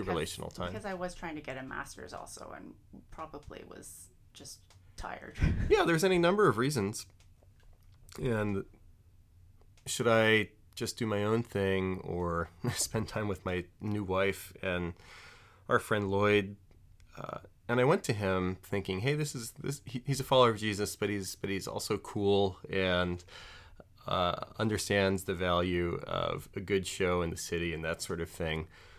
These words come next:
Speaker 2: But Lloyd came back and said, "Hey, I, I hear what you're saying about getting me time." But he said, "I can't think of a ton of verses in Scripture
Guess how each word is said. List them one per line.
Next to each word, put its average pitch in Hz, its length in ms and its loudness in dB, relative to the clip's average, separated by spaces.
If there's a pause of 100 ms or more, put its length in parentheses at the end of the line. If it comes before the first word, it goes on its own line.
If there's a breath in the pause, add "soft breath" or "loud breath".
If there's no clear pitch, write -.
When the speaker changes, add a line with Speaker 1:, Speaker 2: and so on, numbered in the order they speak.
(140 loud breath)
Speaker 2:
But 98 120 -4
Lloyd 113 200 2
came 107 160 0
back 101 220 2
and 92 100 -4
said, 92 220 -2
"Hey, 104 200 -2
I, - 100 -6 (340)
I 113 80 -2
hear 127 180 -2
what 180 160 -2
you're 110 120 0
saying 98 840 0
about 85 500 0 (840)
getting 92 400 0
me 104 220 -2
time." 151 540 0 (1500 loud breath)
But 113 100 -6
he 104 80 -2
said, 101 400 0 (640)
"I 151 100 -4
can't - 340 -6
think 135 220 -2
of 98 100 -2
a 95 60 0
ton 120 260 -2
of 113 120 0
verses 98 400 -4
in 90 100 -4
Scripture 87 840 -4